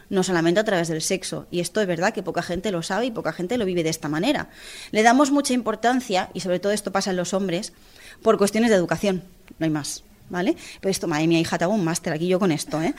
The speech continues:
<laughs> Es que es una pregunta complicada. Pero bueno, voy a intentar resumirla. Em, como digo, le damos mucha importancia por esa educación o por esa mochila emocional, ¿no? Y, y no lo vemos de otra manera porque no tenemos tampoco otra educación, otro tipo de educación o otros recursos.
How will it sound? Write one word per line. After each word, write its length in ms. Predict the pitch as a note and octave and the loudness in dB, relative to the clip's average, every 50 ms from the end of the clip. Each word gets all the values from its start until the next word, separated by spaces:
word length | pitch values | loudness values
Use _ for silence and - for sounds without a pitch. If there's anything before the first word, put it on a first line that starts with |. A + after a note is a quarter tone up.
| - D#4+ C#4+ | -8 -12 -12
<laughs> 200 | - - - - | -12 -12 -14 -4
Es 240 | - - F#3+ F3+ - | -2 0 0 0 2
que 140 | - G#3+ G#3+ | 2 4 2
es 120 | A3 - | 4 2
una 180 | B3+ A#3+ A3+ A3 | 2 2 2 2
pregunta 420 | A#3 A3+ G#3+ G3+ G3+ G3+ G3 A#3+ | 4 2 2 2 0 2 0 2
complicada. 640 | A#3 B3+ A#3+ A3 F#3 E3+ D#3+ - C#3+ D#3 D3 A#2+ - - - - - - - - - | 2 2 0 0 -2 -2 0 0 -2 -2 -2 -6 -8 -12 -18 -18 -18 -16 -16 -18 0
Pero 180 | - A3 G#3+ G#3+ | 4 6 8 8
bueno, 220 | G#3+ A#3 G#3+ F#3 E3+ | 8 8 6 6 4
voy 100 | G3 G#3 | 4 2
a 20 | A#3 | 2
intentar 320 | A3+ A#3+ A#3+ A3+ A3+ G#3+ | 2 0 2 2 2 2
resumirla. 640 | A3+ A3 G#3+ - F3+ E3+ E3 D#3 D#3 D3+ C3 - - - | 2 0 0 0 0 0 0 0 -2 -4 -6 -6 -4 4
Em, 880 | - G#3+ G#3 G#3 G3+ G3 G3 G3 F#3+ F#3+ F#3+ F#3+ F#3+ F#3 F#3 F3+ F3+ F3+ F#3 - - - - - - - - - - - | 6 6 8 8 8 6 6 6 6 4 4 4 4 4 4 4 2 0 -4 -14 -16 -16 -20 -20 -20 -18 -18 -20 -8 0
como 200 | - A3 A3 A3 | 2 4 4 4
digo, 420 | A3 A#3+ B3 G#3 G3 D#3 - - - - | 4 4 4 4 4 2 2 -2 -2 0
le 100 | G#3+ G#3 | 4 4
damos 200 | G#3+ A3+ C4 C4+ | 4 4 4 2
mucha 220 | C4 C4 B3+ - | 0 0 0 0
importancia 640 | B3 B3 A#3 A3+ G#3 A3 A3 A3+ A3 - C4+ C#4+ C#4 - | 0 0 0 -2 0 0 0 0 2 2 0 0 0 2
por 160 | G3 G3 F#3+ | 2 2 2
esa 140 | G3+ G3+ A3+ | 4 2 2
educación 420 | A3+ A3 - F#3 F3+ G3 G3+ G#3+ | 2 2 2 0 -2 0 0 -2
o 60 | A3 | 0
por 120 | F#3+ F3 E3+ | -2 -2 -4
esa 140 | E3+ G3 | -2 -2
mochila 320 | G3+ F#3+ F3 - - F#3 F#3+ | -2 -2 -2 -2 0 0 2
emocional, 640 | F3+ F3 E3 E3+ - E3+ D#3+ E3 E3+ F#3 A#3 - - | 2 0 0 -4 -4 -2 0 2 2 0 0 -2 -6
¿no? 200 | - F3 - - - - | -6 -6 -6 -6 -6 -4
Y, 640 | G3 F#3+ F#3 F#3 F3+ F#3 F#3 F3 F3+ F3+ F3 F3 E3 - | -2 0 2 2 4 4 4 4 4 2 2 0 0 0
y 80 | - A#3 | 2 4
no 100 | A#3 A#3+ | 4 6
lo 60 | B3 B3+ | 4 4
vemos 220 | B3 B3 A#3+ A#3 | 4 2 2 0
de 40 | A#3+ | 0
otra 160 | A3+ A#3 A3 | 2 2 2
manera 340 | G#3+ G#3+ G#3+ A3 A#3+ C4+ B3 | 4 4 2 4 2 2 2
porque 240 | - A3 F#3+ - F#3+ | 2 -2 0 2 2
no 140 | F#3+ G3+ G#3+ | 2 2 2
tenemos 340 | A#3+ A#3 A3 G3+ F#3 F3 E3+ | 2 0 2 2 0 0 0
tampoco 460 | F3+ F3+ E3+ F#3 F#3 F3+ G#3 G#3+ - | -2 -2 -2 -2 -4 -2 -4 -2 0
otra 240 | - G3+ - G3 F3+ | -2 0 2 2 2
educación, 400 | F3+ F3+ F3 F3 E3 - A#3 B3 | 2 2 2 0 0 0 -2 -2
otro 180 | A3+ G3 F3+ E3 | -2 -2 -4 -4
tipo 240 | - G3+ F#3 G3 | -4 -4 -2 0
de 60 | F#3 F3+ | 0 0
educación 460 | F3+ E3 E3 E3+ F3 E3 - G3 A3+ | 0 -2 -2 -4 -6 -2 0 0 0
o 80 | A#3+ F#3 | 0 0
otros 300 | F#3 F3 - G3 G3+ F#3 | -2 0 0 0 -2 0
recursos. 640 | F#3 D#3 - B3 C#4+ C4+ - - - - - - | -2 -2 2 2 2 2 0 -6 -10 -10 -12 -16